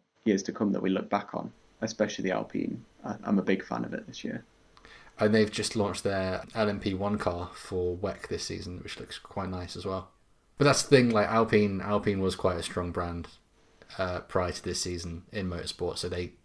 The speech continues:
Speaker 2: kind of couldn't go <laughs> wrong. They kind of had the setup with it. And again, with AlphaTauri, they're a fashion brand, so you'd like to hope that they would be able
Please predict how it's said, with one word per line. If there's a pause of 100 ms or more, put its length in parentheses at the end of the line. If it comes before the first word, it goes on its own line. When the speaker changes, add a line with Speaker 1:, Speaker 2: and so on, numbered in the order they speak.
Speaker 2:
kind
of (240)
couldn't
go
<laughs>
wrong.
They
kind
of
had
the
setup
with
it. (480)
And
again,
with
AlphaTauri, (320)
they're
a
fashion
brand,
so
you'd
like
to
hope
that
they
would
be
able